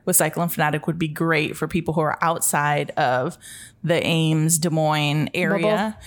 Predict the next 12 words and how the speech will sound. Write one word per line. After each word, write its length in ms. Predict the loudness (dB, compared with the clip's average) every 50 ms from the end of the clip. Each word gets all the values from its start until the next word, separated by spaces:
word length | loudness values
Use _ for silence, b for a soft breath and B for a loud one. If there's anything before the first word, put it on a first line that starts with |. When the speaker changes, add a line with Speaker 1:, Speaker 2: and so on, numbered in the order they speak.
| B B B B
Speaker 1:
because 360 | -2 0 0 0 -2 -2 0
they 160 | 0 0 0 0
don't 160 | 0 0 -2
have 180 | -2 -2 -2
that 160 | 0 -2 -2 -2
community 880 | -4 -2 0 0 2 2 2 2 2 0 -2 -4 -6 -6 -6 -6 -6 _ -2
that 160 | 0 0 0
we 120 | 0 0 0
have 400 | 0 0 0 0 0 -2 -4 -6
Speaker 2:
You're 120 | -4 -2 -2
Speaker 1:
here 220 | 0 0 0 -2 -4
Speaker 2:
right. 100 | -6